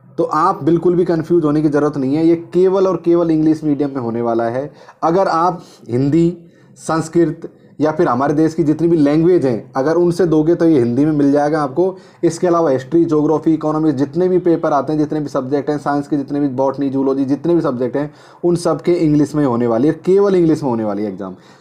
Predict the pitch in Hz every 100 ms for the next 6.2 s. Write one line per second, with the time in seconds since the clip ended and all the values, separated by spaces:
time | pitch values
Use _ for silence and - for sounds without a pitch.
0 | - 160 156 151 151 - 165 127 135 131
1 | 151 143 120 117 117 110 120 156 170 -
2 | - 147 180 180 180 131 135 165 143 143
3 | 151 - 175 165 156 147 143 113 127 147
4 | 147 147 156 151 160 151 139 131 170 -
5 | 143 143 147 139 135 127 127 139 131 127
6 | 156